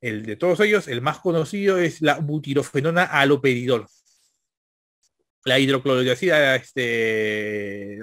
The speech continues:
y, y otros medicamentos, eh, también se han utilizado como, este, antipsicóticos de primera generación. Pero acá el más común es el, el haloperidol. Antipsicóticos de segunda generación o atípicos.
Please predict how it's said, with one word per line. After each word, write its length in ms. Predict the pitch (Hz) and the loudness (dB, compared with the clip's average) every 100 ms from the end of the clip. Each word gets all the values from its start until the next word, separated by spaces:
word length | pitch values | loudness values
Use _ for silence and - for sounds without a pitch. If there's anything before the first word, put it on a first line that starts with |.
| 120 | -4
y, 40 | |
y 40 | 131 | -4
otros 340 | 143 147 143 | -2 -4 -4
medicamentos, 640 | 139 135 143 165 208 - _ _ - _ _ | -4 -4 -4 -4 -4 -8 _ _ -20 _ _
eh, 180 | 127 123 | -8 -2
también 320 | 123 143 160 | 0 0 0
se 80 | 151 | -2
han 60 | |
utilizado 580 | 139 127 120 143 135 131 | -6 -6 -2 0 0 0
como, 460 | 131 131 139 147 117 | -2 -2 -2 -4 -6
este, 1500 | 101 - - 101 95 92 90 90 90 90 85 87 92 87 87 | -8 -12 -10 -8 -6 -6 -8 -8 -10 -10 -12 -12 -14 -16 -14
antipsicóticos 760 | 95 101 110 107 117 139 135 120 | -12 -10 -10 -10 -4 -4 -2 -6
de 100 | 113 | -6
primera 240 | 113 117 | -6 -6
generación. 320 | 110 104 110 98 | -4 -6 -6 -6
Pero 120 | 104 | -2
acá 120 | 170 | 0
el 80 | 175 | 0
más 140 | 185 | 0
común 320 | 196 202 220 | 0 -2 -2
es 60 | 185 | 0
el, 100 | 160 | -2
el 300 | 165 139 139 | 0 -2 0
haloperidol. 680 | 143 143 131 123 117 104 87 - _ _ _ _ _ _ _ _ _ _ _ | 0 0 0 -4 -4 -4 -6 -10 _ _ _ _ _ _ _ _ _ _ _
Antipsicóticos 760 | - 160 156 170 240 240 220 190 | -2 0 0 0 0 0 0 0
de 80 | 156 | 0
segunda 480 | 180 185 233 226 | 0 0 0 -2
generación 680 | 185 170 156 143 131 156 160 170 | -2 -2 0 -2 0 0 0 0
o 240 | 175 - - | -2 -2 0
atípicos. 1120 | 120 123 - 240 240 202 - 190 254 - | 2 0 -2 -2 0 -4 -2 -4 -4 -10